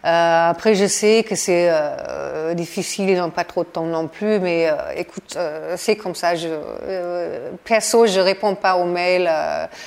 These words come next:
avec, euh, un C C, euh, <laughs> euh, C C I notamment. Euh, euh, j'apprécie qu'il veut travailler pour mon magazine, pour moi,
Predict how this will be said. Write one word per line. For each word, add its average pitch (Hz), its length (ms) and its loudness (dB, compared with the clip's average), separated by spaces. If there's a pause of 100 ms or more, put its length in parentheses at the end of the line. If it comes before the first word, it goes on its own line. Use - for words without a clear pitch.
(220)
avec, 175 500 -2
euh, 156 360 -2
un 170 40 -4
C 180 220 -2
C, 180 540 -2
euh, - 480 -8 (420)
<laughs> 453 580 -8
euh, 165 280 -6
C 190 180 -2
C - 200 -6
I 190 180 -2
notamment. 170 520 -6 (540)
Euh, 151 540 0 (1120)
euh, 170 440 -12
j'apprécie 202 840 2
qu'il 175 240 -6
veut 180 320 2
travailler 180 440 0 (200)
pour 247 180 4
mon 208 160 4
magazine, 185 640 0
pour 185 300 -4
moi, 170 420 -4